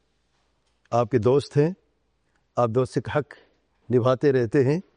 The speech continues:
پھر اگر وفات ہو جاتی ہے دونوں میں سے ایک کی، تو جو زندہ ہے وہ مرنے والے سے راضی ہو جاتا ہے، یا جو مرنے والے وہ زندہ جو ہے اس سے راضی، راضی ہوتا ہے۔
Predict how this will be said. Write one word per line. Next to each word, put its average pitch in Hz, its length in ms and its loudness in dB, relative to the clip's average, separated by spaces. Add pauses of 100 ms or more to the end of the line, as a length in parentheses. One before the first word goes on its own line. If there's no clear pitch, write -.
(800)
پھر 143 220 0
اگر 139 240 2
وفات 135 440 -2
ہو 156 120 0
جاتی 135 320 0
ہے 131 60 6
دونوں 127 260 2
میں 135 80 2
سے 127 120 -4
ایک 135 300 0
کی، 139 200 -2 (1160)
تو 120 120 2
جو 123 100 4
زندہ 113 320 0
ہے 120 260 0 (640)
وہ 123 120 2
مرنے 120 260 2
والے 113 260 0
سے 104 140 -2
راضی 95 220 -4
ہو 90 120 -8
جاتا 82 340 -12
ہے، - 60 -20 (180)
یا 117 100 0
جو 120 320 0
مرنے 113 240 0
والے 120 160 2
وہ 123 40 0
زندہ 113 300 0 (300)
جو 110 120 0
ہے 117 60 2 (120)
اس 131 140 -10
سے 117 120 0
راضی، 101 260 -2 (960)
راضی 101 240 -4
ہوتا 87 280 -10
ہے۔ - 200 -18